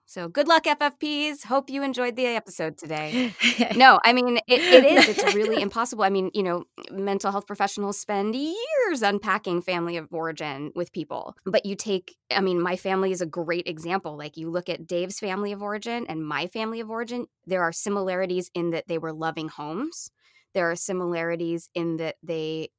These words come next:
Speaker 1: wanted what was best for their kids and made really smart parenting choices. That's where it ends, like,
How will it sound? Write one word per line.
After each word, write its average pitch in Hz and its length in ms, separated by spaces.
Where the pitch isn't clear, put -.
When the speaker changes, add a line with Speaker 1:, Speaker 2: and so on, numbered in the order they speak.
Speaker 1:
wanted 170 880
what 170 220
was 170 100
best 156 260
for - 80
their 143 140
kids 254 560
and 156 480
made 165 320
really 160 420
smart 160 360
parenting 190 460
choices. 285 560
That's 214 260
where 220 140
it 151 60
ends, - 400
like, 180 240